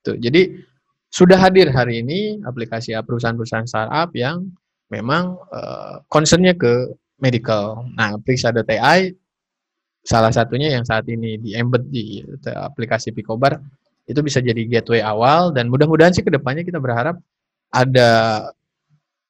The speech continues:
kayak semacam hybrid teknologi gitu, direct dan indirect gitu kan. Misalnya orang itu bukan hanya akses melalui kuesioner, tapi bisa juga dia mengukur suhu tubuh lewat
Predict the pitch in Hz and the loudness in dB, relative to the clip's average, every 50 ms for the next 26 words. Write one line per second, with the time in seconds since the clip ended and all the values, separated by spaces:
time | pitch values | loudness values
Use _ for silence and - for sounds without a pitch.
0 | _ _ - 120 117 113 120 120 - 123 123 117 113 117 - 120 113 113 113 110 | _ _ -4 0 2 2 2 0 -2 -2 -2 -4 -4 -4 -6 -6 -4 -4 -4 -6
1 | 110 110 110 110 120 131 127 123 131 135 131 139 139 139 135 - 127 127 127 135 | -6 -8 -10 -8 -2 0 0 2 2 2 2 2 2 0 0 0 0 0 2 2
2 | 131 127 131 131 131 127 127 120 113 107 107 - 110 113 - - - _ _ _ | 2 4 4 4 4 2 0 -4 -4 -6 -10 -12 -14 -14 -14 -14 -14 _ _ _
3 | _ _ _ - 120 120 120 110 107 110 113 123 135 143 139 131 117 113 - 127 | _ _ _ -12 -4 0 2 2 4 4 2 2 0 0 -2 -4 -8 -6 -6 -6
4 | 117 117 113 107 107 107 113 120 117 120 _ - 117 104 - 104 104 - 113 120 | -4 -2 0 0 0 -2 -4 -4 -8 -10 _ -18 -18 -16 -16 -16 -14 -14 -14 -14
5 | 123 131 - _ _ _ _ _ - 120 117 117 113 110 120 135 143 139 131 131 | -14 -16 -20 _ _ _ _ _ -14 -14 -12 -10 -8 -4 -2 0 0 0 0 0
6 | 139 - - - - - _ _ _ _ _ _ _ _ - 113 110 117 117 117 | -2 -6 -10 -14 -16 -20 _ _ _ _ _ _ _ _ -6 -4 -2 -2 -2 -2
7 | 113 113 143 147 139 127 127 117 120 117 113 113 110 113 117 - - 123 120 123 | -2 -2 -4 -4 -2 -2 -2 -2 -2 -2 -2 -2 -4 -4 -4 -2 2 4 4 4
8 | 120 123 - - 123 120 117 113 113 113 110 110 - 117 131 131 123 120 117 117 | 4 2 -2 -4 -4 -2 0 0 0 0 -2 -2 0 0 0 0 -2 -4 -4 0
9 | 127 135 147 151 156 160 165 160 156 160 120 117 120 147 147 143 127 123 120 117 | 2 2 4 4 4 2 2 0 -2 -2 -4 -2 -2 -2 -2 0 0 0 0 0
10 | 123 120 135 135 143 147 147 143 156 147 147 143 135 139 139 131 135 143 139 151 | 0 0 0 2 2 2 0 0 -2 -6 -2 2 4 4 4 6 4 4 6 6
11 | 139 143 143 135 143 131 123 127 131 147 175 208 202 101 98 - _ - 120 123 | 8 6 6 6 4 2 2 4 4 4 4 4 2 -2 -8 -12 _ 0 2 4
12 | 127 127 - | 4 4 2